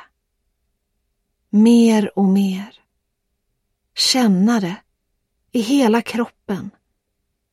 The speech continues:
som vågor genom mig. Han möter mina ögon. Ett kort ögonblick och allting faller.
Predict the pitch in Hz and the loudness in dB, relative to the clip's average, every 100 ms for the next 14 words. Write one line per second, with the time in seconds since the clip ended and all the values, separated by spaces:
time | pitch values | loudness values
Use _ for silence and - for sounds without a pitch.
0 | _ - - 202 190 185 240 185 160 - | _ -8 0 2 2 0 0 -2 -4 -4
1 | 233 190 165 170 165 175 175 180 - _ | 0 0 0 -4 -4 -6 -6 -10 -16 _
2 | _ _ _ _ _ _ _ _ _ _ | _ _ _ _ _ _ _ _ _ _
3 | _ _ _ _ _ _ _ _ _ _ | _ _ _ _ _ _ _ _ _ _
4 | _ _ _ _ _ _ _ _ _ _ | _ _ _ _ _ _ _ _ _ _
5 | _ _ _ - 185 180 196 214 - 233 | _ _ _ -4 0 2 2 0 0 0
6 | 240 233 - 233 165 - 190 214 - _ | 2 0 0 -4 -4 -4 -4 -4 -8 _
7 | _ _ _ _ _ _ _ _ _ _ | _ _ _ _ _ _ _ _ _ _
8 | _ _ _ _ - - - - 269 247 | _ _ _ _ -12 -10 -10 -8 -8 -8
9 | - - 277 214 190 185 196 214 _ - | -12 -6 0 0 2 0 0 -4 _ -20
10 | _ _ _ _ _ _ _ _ _ _ | _ _ _ _ _ _ _ _ _ _
11 | _ 226 - 269 277 - 214 196 202 - | _ -2 2 2 0 -2 0 2 2 -2
12 | 233 214 202 | -4 -4 -6